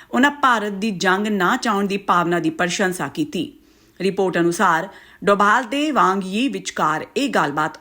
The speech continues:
ਉਸ ਸਮੇਂ ਹੋਈ, ਜਦੋਂ ਚੀਨ ਨੇ ਭਾਰਤ ਤੇ ਪਾਕਿਸਤਾਨ ਵਿਚਕਾਰ ਫੌਜੀ ਟਕਰਾਅ ਵਿੱਚ ਪਾਕਿਸਤਾਨ ਦਾ ਖੁੱਲ੍ਹ ਕੇ ਸਮਰਥਨ ਕੀਤਾ ਸੀ। ਵਾਂਗ ਯੀ ਨੇ ਸ਼ਨੀਵਾਰ ਦਸ ਮਈ ਨੂੰ ਪਾਕਿਸਤਾਨੀ ਵਿਦੇਸ਼ ਮੰਤਰੀ ਇਸਹਾਕ ਡਾਰ ਨਾਲ ਟੈਲੀਫੋਨ ਤੇ ਗੱਲਬਾਤ ਦੌਰਾਨ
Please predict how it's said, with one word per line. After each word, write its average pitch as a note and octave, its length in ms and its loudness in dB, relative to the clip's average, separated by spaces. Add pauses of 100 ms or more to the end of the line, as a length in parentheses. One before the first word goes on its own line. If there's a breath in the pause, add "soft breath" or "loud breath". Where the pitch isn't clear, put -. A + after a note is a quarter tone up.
ਉਸ C4 220 0
ਸਮੇਂ E3+ 260 -2
ਹੋਈ, F3+ 300 -2 (340 soft breath)
ਜਦੋਂ G3 240 0
ਚੀਨ A#3+ 400 0
ਨੇ C#4 100 2
ਭਾਰਤ F#3 380 0
ਤੇ G#3 140 2
ਪਾਕਿਸਤਾਨ F3+ 680 -2
ਵਿਚਕਾਰ E3+ 500 0
ਫੌਜੀ F#3 500 0
ਟਕਰਾਅ F#3 400 0
ਵਿੱਚ E3 300 -6 (320 loud breath)
ਪਾਕਿਸਤਾਨ B3 540 0
ਦਾ G#3 80 2
ਖੁੱਲ੍ਹ A#3 300 -4
ਕੇ F#3 140 -2
ਸਮਰਥਨ G3+ 500 -2
ਕੀਤਾ C#3+ 320 -6
ਸੀ। C#3+ 320 -4 (480 soft breath)
ਵਾਂਗ A#3 340 2
ਯੀ C4+ 200 0
ਨੇ C#4+ 240 2
ਸ਼ਨੀਵਾਰ G3 480 0
ਦਸ F#3+ 360 0
ਮਈ E3+ 200 0
ਨੂੰ - 200 -4 (100)
ਪਾਕਿਸਤਾਨੀ G3 600 -2
ਵਿਦੇਸ਼ F3 420 -2
ਮੰਤਰੀ F3+ 360 -2
ਇਸਹਾਕ F#3 680 -2
ਡਾਰ F3+ 300 2
ਨਾਲ F#3 240 -2
ਟੈਲੀਫੋਨ F3 540 -2
ਤੇ F#3 160 -4
ਗੱਲਬਾਤ D#3+ 460 -2
ਦੌਰਾਨ E3+ 480 0